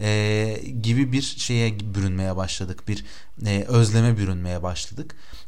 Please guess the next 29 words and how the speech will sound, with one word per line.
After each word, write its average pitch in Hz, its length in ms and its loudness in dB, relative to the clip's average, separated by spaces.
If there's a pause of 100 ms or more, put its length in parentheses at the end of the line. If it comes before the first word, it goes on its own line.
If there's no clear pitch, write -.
E, 107 420 0
en 151 180 2
çok 151 180 -4
dikkatimi 123 380 -4
çeken 110 360 -2
nekta-, 107 320 -2
noktalardan 107 640 0
bir 104 60 -6
tanesi 117 440 -2
bu 180 60 4
olmuştu. 95 640 0 (400)
E, 120 280 2
bir 151 260 4
diğeri 180 480 0
zaten 147 460 0
hatırlarsan 135 680 -2
geçtiğimiz 113 480 -2
seneden 101 400 2
beri, 95 160 0
hatta 104 300 -2
bu 117 40 -2
sene 107 280 -2
başından 107 480 -2
beri 104 200 -4 (340)
ara 110 200 4
ara 117 220 4
biz 120 120 -2
sohbetlerimizde 117 680 -2
konuşuyorduk. 120 680 0